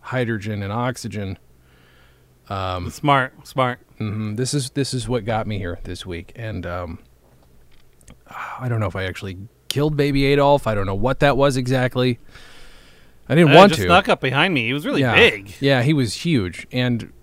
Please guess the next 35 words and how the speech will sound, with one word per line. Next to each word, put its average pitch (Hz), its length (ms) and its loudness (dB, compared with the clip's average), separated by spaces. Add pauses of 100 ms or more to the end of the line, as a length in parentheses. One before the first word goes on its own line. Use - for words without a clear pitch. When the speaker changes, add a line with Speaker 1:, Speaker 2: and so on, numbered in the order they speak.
(280)
Speaker 1:
you 160 160 2
know, 139 320 2
Speaker 2:
Surprisingly 170 500 0
Speaker 1:
weird 190 180 6
Speaker 2:
so. 147 80 0
Speaker 1:
thing. 127 140 4
Speaker 2:
I, 127 60 4
Speaker 1:
I - 20 0
Speaker 2:
they 165 240 4
don't 226 120 8
Speaker 1:
forgot 190 80 8
Speaker 2:
tell 175 80 8
Speaker 1:
to 208 40 4
Speaker 2:
you 220 60 4
Speaker 1:
tell 196 100 6
Speaker 2:
that 277 40 8
in 247 60 6
Speaker 1:
you. 147 60 4
Speaker 2:
the 143 40 4
history 151 220 -2
books. 110 460 -8
Speaker 1:
I 156 60 -4
forgot 156 240 2
to 135 60 0
tell 196 80 6
you. 120 120 2
You 117 200 -2
go 143 120 2
back 143 200 2
a - 40 -14
certain 131 240 0
period 151 320 0
in 139 160 2
Germany 135 340 4
specifically, 120 520 -4